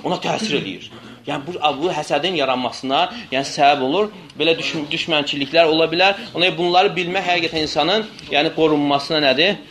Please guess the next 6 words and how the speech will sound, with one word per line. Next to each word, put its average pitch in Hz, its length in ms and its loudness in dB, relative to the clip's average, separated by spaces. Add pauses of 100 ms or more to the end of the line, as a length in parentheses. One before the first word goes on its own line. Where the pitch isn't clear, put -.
(200)
Səbəbdir. 117 920 0
Amma 143 220 0
insan 170 320 0
əgər, 156 280 2 (240)
e, 139 120 0 (280)
getdisə, 214 680 2